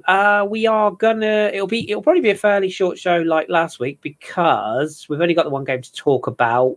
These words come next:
And straight off the bat, let's just say we know there's a game going on in twenty minutes,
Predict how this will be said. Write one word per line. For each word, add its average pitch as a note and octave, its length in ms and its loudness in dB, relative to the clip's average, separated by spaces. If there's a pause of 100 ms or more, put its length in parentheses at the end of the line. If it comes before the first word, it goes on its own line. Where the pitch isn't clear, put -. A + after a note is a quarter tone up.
(160)
And C3+ 680 0
straight - 420 -4
off F3 120 -6
the C#3 80 -2
bat, B2 360 -2
let's D3+ 360 -2
just - 460 -4
say B2+ 480 -2 (280)
we C#3+ 220 0
know E3 240 2
there's D3+ 200 0
a D3+ 40 2
game C3+ 300 -2
going C3 260 -2
on B2+ 180 -2
in A#2 540 -4 (140)
twenty A#2 560 -4
minutes, A#2+ 520 0